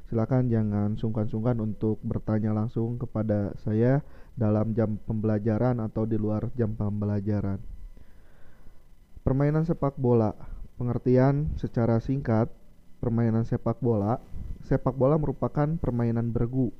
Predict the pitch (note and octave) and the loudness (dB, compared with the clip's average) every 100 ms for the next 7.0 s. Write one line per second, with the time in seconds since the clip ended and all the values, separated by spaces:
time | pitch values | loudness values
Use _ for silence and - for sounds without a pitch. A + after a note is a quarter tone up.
0 | - A2+ A#2 A#2+ A#2 A2+ - A#2 A2+ B2 | -12 -4 -2 0 0 0 -2 -2 -2 -2
1 | D3 D3 A#2 A2+ C3 C3 A#2 A2 A#2 A#2 | -2 -2 -2 0 0 2 0 0 -2 -2
2 | A2 G#2+ A2 A2+ A#2 A2 G#2+ G#2 A2 G2+ | -2 -2 0 0 0 0 0 2 2 -2
3 | - - - - - - - - - G#2+ | -8 -12 -14 -12 -12 -12 -12 -8 -2 4
4 | C3 - - - B2 A2 A2 A2 B2 A2+ | 4 4 0 -2 2 4 4 0 -2 -2
5 | A#2+ G#2+ A2+ C#3+ C#3+ - A2 G#2+ G#2 B2+ | 0 2 6 6 4 0 -2 0 0 4
6 | C#3 C3 C3 B2 A2+ A2 A#2+ - A#2 A2+ | 6 6 4 4 2 2 2 2 0 0